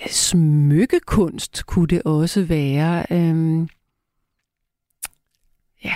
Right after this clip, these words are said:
kunst er faktisk mange ting. Jeg kender en, der har en tegning, som han faktisk købte på et loppemarked engang, og man mener, det er en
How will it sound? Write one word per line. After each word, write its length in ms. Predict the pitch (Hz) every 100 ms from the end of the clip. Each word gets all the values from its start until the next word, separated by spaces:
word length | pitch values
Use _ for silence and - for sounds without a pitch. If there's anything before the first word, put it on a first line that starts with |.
| - -
kunst 320 | 277 - -
er 60 | 233
faktisk 400 | - 202 226 208
mange 200 | 190 214
ting. 200 | 196 - - - - -
Jeg 240 | 147 175 214
kender 320 | - 170 170
en, 360 | 196 170 160 170
der 100 | 160
har 480 | 147 147 139 - -
en 520 | - 147 131 131 139 135 _ _ _ _ _ _
tegning, 760 | - - 131 139 143 180 208 208 _ _ _ _
som 280 | - - 143
han 220 | 147 151
faktisk 680 | - - 220 269 311 294 -
købte 400 | - 233 - 269
på 180 | - 220
et 160 | 214
loppemarked 840 | 185 185 160 165 196 185 160 151 156
engang, 340 | 143 131 - - _ _
og 160 | 165 156
man 240 | 151 147
mener, 340 | 151 - 170 175
det 140 | 151 139 -
er 160 | 139 -
en 240 | 143 147